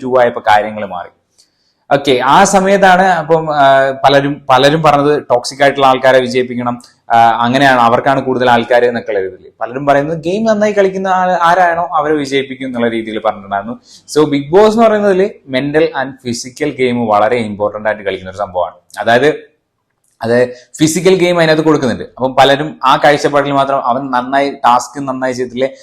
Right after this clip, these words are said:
അവൻ വിന്നർ ആവട്ടെ എന്ന് ബിഗ് ബോസിൽ ആര് പറയുന്ന, ആ, ആ, വളരെ ആൾ-, ചുരുക്കം ആൾക്കാരാണ്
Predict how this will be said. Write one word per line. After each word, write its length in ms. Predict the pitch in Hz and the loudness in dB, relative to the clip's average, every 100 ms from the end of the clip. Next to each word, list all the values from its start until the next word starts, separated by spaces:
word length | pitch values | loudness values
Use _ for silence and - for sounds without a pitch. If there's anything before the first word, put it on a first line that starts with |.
| _ - | _ -6
അവൻ 200 | 151 156 | -4 -2
വിന്നർ 240 | 143 143 | 0 4
ആവട്ടെ 360 | 139 131 131 147 | 6 6 2 0
എന്ന് 400 | 135 135 170 202 | -2 -2 -2 -2
ബിഗ് 220 | 175 151 | -4 -2
ബോസിൽ 260 | 156 156 | -2 4
ആര് 140 | 139 135 131 | 2 4 2
പറയുന്ന, 360 | 123 131 135 | 4 2 -2
ആ, 140 | 113 123 127 110 143 | -4 -4 -6 -6 -6
ആ, 140 | 147 - | -6 -2
വളരെ 440 | 151 165 196 202 - | 2 4 6 4 2
ആൾ-, 240 | 151 156 151 | 0 0 -4
ചുരുക്കം 480 | - 143 147 151 | -10 -8 -8 2
ആൾക്കാരാണ് 420 | 165 143 143 135 | 2 4 2 2